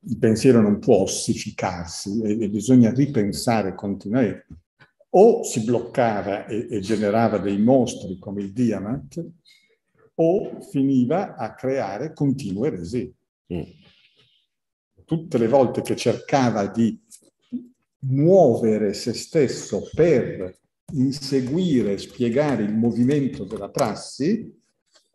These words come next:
Speaker 1: qualcuno gli poteva dire che, "Eh, stai dicendo una cosa che Marx non ha detto." Pensate al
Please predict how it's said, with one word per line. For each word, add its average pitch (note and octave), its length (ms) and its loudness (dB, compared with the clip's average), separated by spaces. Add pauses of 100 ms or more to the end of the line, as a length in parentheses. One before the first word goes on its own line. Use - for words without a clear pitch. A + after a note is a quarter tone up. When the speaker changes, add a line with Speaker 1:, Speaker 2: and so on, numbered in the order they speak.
(260)
Speaker 1:
qualcuno D#3 560 0
gli A2 160 -2
poteva C#3+ 400 2
dire C3 340 -2
che, E3+ 240 0
"Eh, - 300 -10
stai D3+ 240 -2
dicendo D#3 400 -2
una D3 120 -2
cosa F3+ 320 -2
che B2 140 -4
Marx F3 340 -2
non C#3+ 140 -2
ha D3 60 -2
detto." D#3+ 420 -2 (1500)
Pensate - 640 -10
al F#2+ 440 -8